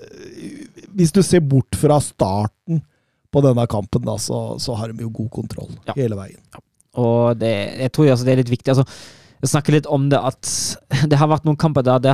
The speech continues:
Speaker 2: har, har gått litt trått, eh, men det har også vært noen kamper der ballen rett og slett ikke ville inn i mål, der man egentlig hadde nok sjanse til å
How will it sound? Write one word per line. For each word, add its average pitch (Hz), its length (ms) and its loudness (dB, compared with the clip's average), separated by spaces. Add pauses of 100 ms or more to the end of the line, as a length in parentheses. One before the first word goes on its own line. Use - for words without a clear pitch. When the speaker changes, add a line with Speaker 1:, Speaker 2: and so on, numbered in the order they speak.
Speaker 2:
har, 127 560 6 (800)
har 135 160 0
gått 147 160 2
litt 165 160 0
trått, - 300 -2 (260)
eh, 151 320 4
men 151 160 2
det 151 80 6
har 143 80 2
også - 160 0
vært 180 160 0
noen 170 160 0
kamper 131 320 2
der 131 400 4
ballen 127 300 4
rett 127 100 -2
og - 80 -4
slett 135 160 0
ikke 139 160 0
ville 135 320 2
inn 123 240 0
i 131 80 2
mål, 165 240 4
der 151 80 4
man 143 160 -2
egentlig 135 220 2
hadde 135 100 2
nok - 160 0
sjanse 135 320 0
til 127 240 4
å 127 60 6